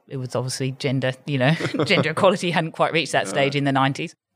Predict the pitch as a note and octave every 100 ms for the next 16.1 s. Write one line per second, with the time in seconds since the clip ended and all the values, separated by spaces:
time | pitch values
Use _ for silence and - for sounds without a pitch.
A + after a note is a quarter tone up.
0 | - B2+ C3+ C3 B2+ B2 - A#2+ - D3+
1 | C#3+ C#3 A#2 C3 C3 A#2+ C3+ C3 A#2+ A2+
2 | B2+ B2+ B2+ B2 - G#3 D3 C3+ C3 D3
3 | C3 B2 C#3+ C3+ C3+ B2 - - _ _
4 | _ _ _ _ _ _ A#2 C3+ D3 D3+
5 | D#3 D3 C#3 - C#3 C3 C3+ C3+ C3 C3
6 | C3+ B2 C3 - B2+ C3 C3 B2 C#3 C3
7 | C3+ C3 C3+ B2 B2 B2 B2+ B2 _ _
8 | _ _ _ _ - D#3 D#3 D#3+ C3+ -
9 | D3+ D3 C#3 C#3+ - E3 D#3 E3 E3+ F3+
10 | _ _ _ - C3+ C3+ B2+ D3 C#3+ C#3+
11 | C#3 C#3+ C3+ - C3 - C#3 D3 D3+ -
12 | C#3 C3+ C3+ C3 C3+ C3+ C3 - - -
13 | C#3 C3 C3+ C#3 C#3 C3 C#3 C3+ C3+ B2+
14 | C3+ C3 C#3 C3 C3 B2+ C3 B2+ C3+ -
15 | C3+ C3 B2+ C3 B2+ C3+ C#3 C3 C3 C3
16 | C#3